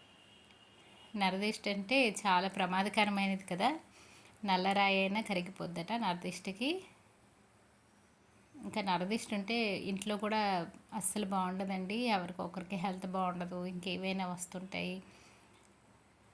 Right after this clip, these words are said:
అందుకనేసి న-, నరదిష్టికి మాత్రం ఇలా చేసుకోవాలండి. ఉప్పైనా, పట్టికైనా, నిమ్మకాయలైనా కడుతూ ఉండాలి, చాలా మంచిదండి. గుమ్మడికాయ అయినా కట్టుకోవాలి.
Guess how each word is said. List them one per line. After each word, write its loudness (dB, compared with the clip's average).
అందుకనేసి -2
న-, -2
నరదిష్టికి -4
మాత్రం -4
ఇలా -2
చేసుకోవాలండి. -2
ఉప్పైనా, -2
పట్టికైనా, -2
నిమ్మకాయలైనా -2
కడుతూ -4
ఉండాలి, 0
చాలా 4
మంచిదండి. -2
గుమ్మడికాయ 0
అయినా -2
కట్టుకోవాలి. 0